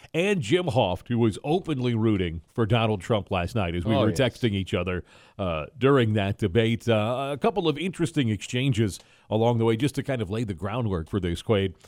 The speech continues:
Speaker 1: I was texting with Jim Hoft, who we're gonna have on in just about half an hour here on the morning meeting,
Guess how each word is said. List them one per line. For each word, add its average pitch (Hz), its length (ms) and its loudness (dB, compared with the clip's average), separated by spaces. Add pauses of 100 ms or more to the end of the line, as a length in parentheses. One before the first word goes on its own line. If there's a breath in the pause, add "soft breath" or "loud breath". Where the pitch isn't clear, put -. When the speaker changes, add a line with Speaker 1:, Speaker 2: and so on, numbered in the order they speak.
(220 soft breath)
Speaker 1:
I 127 120 4
was 120 140 0
texting 151 440 0
with 135 200 2
Jim 120 220 -4
Hoft, 104 300 0
who 101 80 -2
we're 87 140 -4
gonna 101 140 -4
have 95 220 0
on 90 180 0
in 95 120 -4
just 95 180 -2
about 95 220 -2
half 95 220 -4
an 101 80 0
hour 80 260 -2
here 82 180 -4
on 82 120 -2
the 98 60 -2
morning 95 320 -2
meeting, 85 300 -4